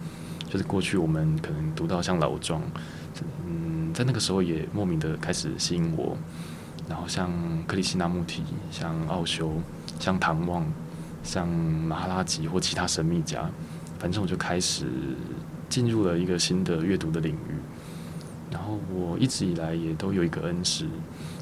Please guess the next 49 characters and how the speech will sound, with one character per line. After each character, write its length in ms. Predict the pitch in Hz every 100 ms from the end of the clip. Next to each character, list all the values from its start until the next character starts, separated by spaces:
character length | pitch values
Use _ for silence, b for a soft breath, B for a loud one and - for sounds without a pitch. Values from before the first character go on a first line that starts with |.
| -
就 80 | -
是 200 | - 85
他 140 | 101
在 120 | 101
我 80 | 95
大 160 | 87 92
学 200 | - 80
的 60 |
时 140 | 78 -
候， 360 | 82 87 85 80 82 - -
他 140 | -
的， 100 | 101 95 85
他， 140 | - 113
他， 140 | - - -
他 120 | -
在 80 | 123
中 180 | 120 110
文 80 | 98
系 160 | 92 92
开 180 | -
的 60 | 92
一 60 | 87
堂 220 | - 80
课， 200 | 78 85
其 160 | 78
实 180 | 80 - 80 78 - - - -
在 120 | 98
我 200 | 87 80
大 180 | - 87
五 160 | 78
的 80 | 76
时 160 | - -
候 160 | 85
改 200 | 80 78
变 180 | 78 87
了 60 | 80
我 80 | 76
非 180 | -
常 180 | 80 76 80
非 120 | 80
常 160 | 76 -
大。 200 | - - - B B B B B B -
然 160 | 90
后 300 | 90 92 87 87 85 - - - - - - -
运 100 | 123
气 180 | 110 110
很 140 | 87
好， 180 | 87 80
他 420 | 76 87 85 85